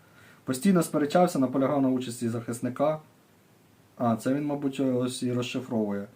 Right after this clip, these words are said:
в чому саме була агресивна поведінка. Висловлював свої аргументи, які вважав за необхідне повідомити. При цьому всіляко ухилявся, в тому числі і за допомогою таких дій, від проходження огляду на стан сп'яніння.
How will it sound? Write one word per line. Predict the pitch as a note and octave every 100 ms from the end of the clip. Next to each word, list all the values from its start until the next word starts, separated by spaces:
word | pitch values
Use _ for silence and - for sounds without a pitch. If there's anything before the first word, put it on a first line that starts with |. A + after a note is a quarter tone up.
| - - - -
в |
чому | - C3+ B2+
саме | B2+ A#2
була | A2 G#2+ G#2
агресивна | G#2 G2 G#2 G2+
поведінка. | G2 G#2 G#2 G2+ G2 F#2+ G2+
Висловлював | A#2 F3 D#3 D3 B2+
свої | C3+ C3
аргументи, | B2 B2 C3+ D3+ - A2 - _ _ - - -
які | A2+ C3+
вважав | B2+ B2+ C#3 B2+
за | A#2+
необхідне | A#2+ - D#3 C#3
повідомити. | B2 B2+ B2+ A#2+ G#2+ G2+ -
При | F#2 B2
цьому | C#3+ F#3+ F3+ F3+ - -
всіляко | - B2 D#3 F3 D#3+
ухилявся, | C#3+ C#3+ C3 B2+ A#2
в |
тому | B2 B2+
числі | B2+ A#2
і | A#2
за | A2
допомогою | A#2 A#2 A#2 A2+ A2 A2
таких | G#2+ A2 A2
дій, | G#2+ F3+ F#3+ - - - -
від | C3
проходження | A#2+ A#2+ F3+ E3 C3+
огляду | B2+ D3+ D#3 C3+ A#2
на | A2+
стан | - B2
сп'яніння. | B2 A2 G#2+ G2 G2